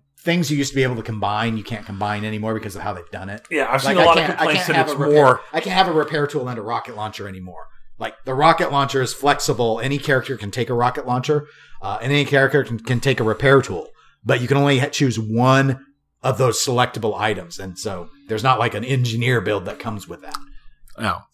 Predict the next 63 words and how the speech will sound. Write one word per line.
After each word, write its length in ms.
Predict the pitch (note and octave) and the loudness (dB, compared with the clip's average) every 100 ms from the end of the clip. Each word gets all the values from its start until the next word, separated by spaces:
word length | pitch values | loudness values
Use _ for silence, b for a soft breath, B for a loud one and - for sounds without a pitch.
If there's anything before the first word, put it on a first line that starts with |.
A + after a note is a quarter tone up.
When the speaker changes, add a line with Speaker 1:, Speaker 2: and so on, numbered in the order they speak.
| _ | _
Speaker 2:
I 80 | C#3+ | 6
saw 160 | D3+ E3+ | 8 8
a 40 | |
lot 140 | D#3 D#3 | 10 8
of 60 | |
complaints 320 | C3 C3+ C#3 | 8 4 4
that 80 | C3+ | 2
it's 140 | A2+ - | 2 4
more 160 | B2 | 4
hero 300 | A2 A#2+ A#2+ | 2 2 4
shooter-like, 580 | A#2+ - B2 A#2+ A#2 A2 | 2 2 2 4 4 4
and 80 | A2 | 2
they 80 | G#2 | 2
don't 160 | F#2+ | 0
like 220 | F#2+ G2 - | 0 -2 -2
that 300 | G2+ F#2+ - _ _ - | -4 -4 -6 _ _ -6
with 260 | A#2 A2+ G2 | -2 0 0
the, 200 | A#2+ A#2+ | -2 2
with 160 | B2+ | 4
Speaker 1:
I 20 | |
mean, 140 | A3 A3+ | 6 6
Speaker 2:
the, 60 | |
Speaker 1:
there 80 | C4 | 8
Speaker 2:
how 120 | B3 G#3+ | 8 8
Speaker 1:
are, 100 | F3+ | 4
Speaker 2:
the 60 | |
builds 320 | A2+ A2 G#2+ G#3+ | 2 2 2 4
Speaker 1:
I, 40 | |
you 40 | |
know, 80 | G#3+ | 6
Speaker 2:
are. 80 | G#2 | 6
Speaker 1:
historically, 460 | F3 - A3 F#3+ D#3 | 2 4 4 4 4
there 120 | C#3 | 4
were 60 | |
always, 200 | C#3 C#3 | 2 2
like, 140 | B2+ A#2 | -2 -6
four 260 | - C#3+ | 0 0
classes 720 | B2 B2 A#2+ A#2+ A2 - - - - | 0 -2 -4 -4 -10 -12 -16 -18 -2
or, 440 | - - B2+ - B2 | 2 2 2 0 -2
or 40 | |
so 440 | A#2 C3+ A#2 A2 G#2+ | -2 -4 -4 -4 -4
in 180 | G#2+ G#2 | -6 -10
the, 260 | G2+ F#2+ A2 | -10 -8 -8
in 120 | A2+ | -8
the 60 | |
game, 380 | F#2+ C#3 D3 B2 | -4 0 0 -2
and 100 | G2+ | -4
now 320 | A2 A#2+ A#2+ | -4 -2 0
it's 180 | A2 G2+ | -2 -6
like 280 | A2 G2+ - | -6 -8 -6
there 160 | A2 G2+ | -6 -6
are 60 | |
twelve 400 | - C3+ A#2+ A#2 | -4 -2 0 -2
hero 420 | - C3 A2+ G#2+ | -6 -6 -4 -4
types 440 | G2+ A2 G2+ - - | -6 -6 -6 -10 -16
that 140 | F#2+ | -14
you 60 | G2 | 0
can 80 | A2+ | 4
Speaker 2:
Right. 160 | G2 | 4
Speaker 1:
pick 120 | F2+ - | 2 -8
from, 260 | G#2 G2+ G2 | -10 -10 -10
and 140 | G2+ | -8
they, 200 | A2 | -8